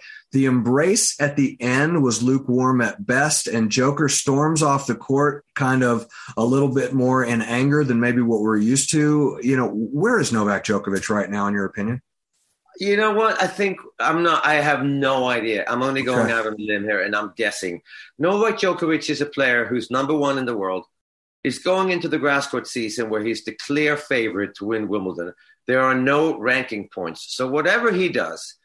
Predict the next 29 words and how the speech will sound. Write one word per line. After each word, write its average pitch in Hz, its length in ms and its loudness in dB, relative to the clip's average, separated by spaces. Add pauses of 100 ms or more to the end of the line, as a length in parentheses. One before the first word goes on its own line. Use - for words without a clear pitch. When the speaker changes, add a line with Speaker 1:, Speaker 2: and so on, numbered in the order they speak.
(120)
Speaker 2:
he 127 100 -4
loses 135 380 0
his 123 200 -6
ranking 143 320 0
points 120 280 -6
from 107 180 -6
last 113 400 0
year, 90 220 -2 (260)
and 120 160 0
he 123 100 0
goes 127 380 -2
down 104 460 0 (200)
to 123 80 -2
number 113 300 -2
two 92 400 -4
or 110 180 -2
three. 107 380 -6 (360)
Daniil 131 300 2
Medvedev, 123 580 0 (760)
who's 107 220 -4
obviously 120 400 -2
Russian, 110 520 -2 (140)
they're 110 220 0
not 117 180 0
allowed 120 300 2
to 147 60 -4
play 156 260 0
at 110 120 -2
Wimbledon. 110 420 -2